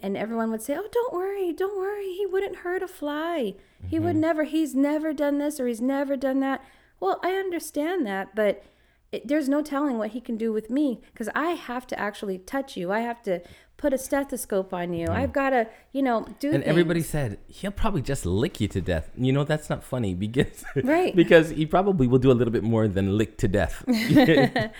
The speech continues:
Speaker 1: So, so it was a scenario where I was just stressed out. And I know that not everybody is like me.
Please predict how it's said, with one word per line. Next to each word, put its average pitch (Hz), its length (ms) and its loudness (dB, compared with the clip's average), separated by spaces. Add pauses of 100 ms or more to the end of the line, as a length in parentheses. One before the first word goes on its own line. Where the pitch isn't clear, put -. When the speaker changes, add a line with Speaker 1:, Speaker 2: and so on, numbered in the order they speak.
(320)
Speaker 1:
So, 240 440 2 (100)
so 254 220 0
it 240 120 0
was 277 180 -4
a 247 60 -8
scenario 196 400 -2
where 175 180 -2
I 208 140 0
was 208 140 -6
just - 220 -8
stressed 175 320 -4
out. 143 260 -6 (440)
And 196 140 -4
I 196 80 -2
know 233 180 0
that 220 180 -4
not 247 160 -4
everybody 185 640 -4
is 170 140 -10
like 160 280 -4
me. 175 300 -6